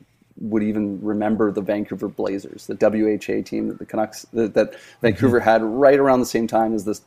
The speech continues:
Speaker 1: in the early seventies, as the, uh,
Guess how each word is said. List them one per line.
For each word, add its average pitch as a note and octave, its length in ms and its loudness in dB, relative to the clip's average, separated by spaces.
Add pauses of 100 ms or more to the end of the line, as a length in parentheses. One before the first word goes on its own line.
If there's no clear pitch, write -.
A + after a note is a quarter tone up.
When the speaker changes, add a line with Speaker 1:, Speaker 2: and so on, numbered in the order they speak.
(140)
Speaker 1:
in A2 180 -4
the G2+ 80 -2
early G#2+ 220 0
seventies, G#2 420 0
as G#2 180 -4
the, G2+ 220 -4 (480)
uh, F#2+ 220 4